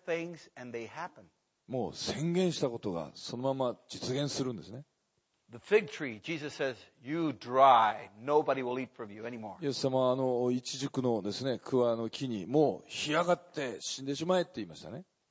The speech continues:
Speaker 1: That's faith.
Speaker 2: 信仰によってそう宣言しました。
Speaker 1: That's a gift.
Speaker 2: それも賜物でした。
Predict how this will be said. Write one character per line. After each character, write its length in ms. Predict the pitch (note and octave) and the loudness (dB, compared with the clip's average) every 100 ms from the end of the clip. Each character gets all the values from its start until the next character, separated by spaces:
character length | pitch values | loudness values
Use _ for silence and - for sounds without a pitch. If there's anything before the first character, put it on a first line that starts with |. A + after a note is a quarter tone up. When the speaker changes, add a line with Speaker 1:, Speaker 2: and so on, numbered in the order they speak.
| _ | _
Speaker 1:
That's 140 | - B2 - | -10 -10 -8
faith. 200 | C3+ C#3 _ _ _ _ _ _ _ _ - | -10 -10 _ _ _ _ _ _ _ _ -12
Speaker 2:
信 280 | - F3 | -4 -4
仰 160 | D#3+ E3 | 0 0
に 60 | E3 | 0
よ 60 | |
っ 20 | |
て 160 | - C#3 | -2 -6
そ 180 | - C#3+ | 0 0
う 60 | |
宣 200 | - C3 | 0 -4
言 140 | B2 G#2 | -6 -8
し 80 | E2+ | -10
ま 80 | |
し 60 | - | -16
た。 80 | A#2 | -18
Speaker 1:
That's 120 | - | -18
a 40 | G2 | -14
gift. 200 | C#3 - _ _ _ | -14 -16 _ _ _
Speaker 2:
そ 140 | - D#3 | -10 -4
れ 80 | F3+ | -2
も 140 | F3 | -2
賜 340 | - D3 D3+ | -4 -2 0
物 220 | D3 D3+ C3+ | 0 -2 -6
で 80 | |
し 80 | |
た。 80 | - | -10